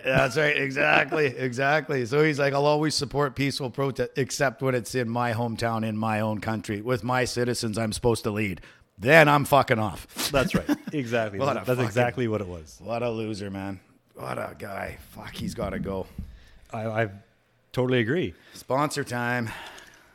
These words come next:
Speaker 1: What do we got today,
Speaker 2: Well,
Speaker 1: Lon?
Speaker 2: I got water 'cause I brought my own water 'cause I didn't really wanna, I don't know.
Speaker 1: Hear me about me complaining that you're drinking my good water all the
Speaker 2: Didn't
Speaker 1: time?
Speaker 2: we? Yeah, that.
Speaker 1: You got your cheap
Speaker 2: Cheap
Speaker 1: plastic
Speaker 2: mu-, cheap
Speaker 1: bottle, bad
Speaker 2: motherfucker.
Speaker 1: for the environment?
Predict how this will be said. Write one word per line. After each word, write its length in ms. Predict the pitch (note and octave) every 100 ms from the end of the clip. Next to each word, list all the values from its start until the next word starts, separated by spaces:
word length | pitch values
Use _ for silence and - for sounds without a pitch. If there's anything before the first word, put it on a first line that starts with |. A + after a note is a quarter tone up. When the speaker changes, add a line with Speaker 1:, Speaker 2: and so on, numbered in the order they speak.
| -
Speaker 1:
What 100 | G2
do 60 |
we 100 | G2+
got 200 | G2 F#2+
today, 260 | - F2+ F#2
Speaker 2:
Well, 100 | A#2+
Speaker 1:
Lon? 120 | C3
Speaker 2:
I 20 |
got 160 | F3 C#3
water 280 | A2+ A#2 C#3+
'cause 120 | -
I 40 |
brought 200 | B2 B2+
my 80 | G#2+
own 100 | G#2+
water 300 | A2+ A#2 C3+
'cause 160 | C3+ G#2+
I 20 |
didn't 240 | A2 A2+
really 160 | A2 G#2+
wanna, 540 | G#2 G#2 G2+ G2 F#2+ - _ -
I 60 | G2+
don't 120 | E2+
know. 120 | D#2+ _ _ _ -
Speaker 1:
Hear 260 | - A#2 A#2+
me 140 | A#2
about 280 | A#2 A2 G#2+
me 140 | A2+ G#2
complaining 380 | G2 G#2+ A2+
that 60 | A2
you're 80 | G2
drinking 280 | F#2+ G#2 G#2
my 160 | G#2
good 220 | G2 G#2 A2+
water 240 | C3+ C#3+
all 80 | D3
the 60 |
Speaker 2:
Didn't 160 | C#3+ C3
Speaker 1:
time? 80 | B2
Speaker 2:
we? 100 | D#3
Yeah, 100 | A2
that. 440 | G#2 A#2 C3 - _ -
Speaker 1:
You 60 |
got 140 | A#2+ A#2+
your 100 | A#2
cheap 240 | - D3
Speaker 2:
Cheap 40 | -
Speaker 1:
plastic 320 | C#3+ B2+ A#2
Speaker 2:
mu-, 40 | A#2+
cheap 80 |
Speaker 1:
bottle, 400 | G#2+ B2+ D3 B2+
bad 260 | A#2+ D3 E3
Speaker 2:
motherfucker. 60 | D3+
Speaker 1:
for 100 | D#3
the 140 | D3+
environment? 560 | D3 C#3 C#3 D3+ F3